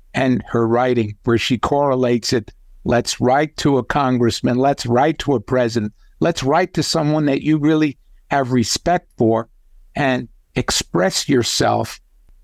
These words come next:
rather than taking out to the streets, as you know, that we've had in previous conversations where we stomp around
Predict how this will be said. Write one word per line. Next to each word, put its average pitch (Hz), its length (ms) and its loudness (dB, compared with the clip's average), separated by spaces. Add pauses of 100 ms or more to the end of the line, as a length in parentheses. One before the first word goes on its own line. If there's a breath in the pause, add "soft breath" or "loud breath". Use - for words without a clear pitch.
(120)
rather 135 360 2
than 123 400 0 (300)
taking 135 340 0
out 135 260 0 (140)
to 131 120 0
the 117 100 2
streets, - 540 0
as 107 160 0
you 120 100 4
know, 117 260 2
that 113 220 2 (140)
we've 120 180 0
had 120 260 2
in 107 120 -2
previous 120 480 0
conversations 123 1000 0 (360)
where 120 180 2
we 117 140 2
stomp 135 460 -2
around 120 520 0